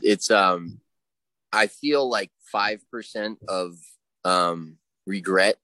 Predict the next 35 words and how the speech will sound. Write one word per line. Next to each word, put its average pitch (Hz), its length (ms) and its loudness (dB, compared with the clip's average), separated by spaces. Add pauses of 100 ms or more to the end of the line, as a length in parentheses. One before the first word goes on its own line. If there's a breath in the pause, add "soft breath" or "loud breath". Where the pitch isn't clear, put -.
(120)
for 90 380 0
not 87 360 -2
having 85 560 -6 (240)
received 92 540 -4
any 90 240 -2
checks - 400 -2
from 92 220 -4
the 90 60 -4
United 87 280 -2
States 85 260 -6
government 90 440 -2
through 87 220 0
all 85 140 2
of 80 120 -6
this 82 320 -6 (380)
time 92 340 2
because 85 240 -6
I 80 80 -2
didn't 87 220 -6
file 85 440 2
any 82 160 -4
of 80 80 -6
the 80 60 -8
stuff - 400 -2
to 80 140 -6
do 92 240 -4
so. 113 320 4 (420 soft breath)
Um, 90 400 2 (260)
and 104 120 0
at 101 120 -2
the 98 100 -8
same 110 320 -2
time, 90 460 -2 (720)
you 98 100 -6
know, 87 300 -2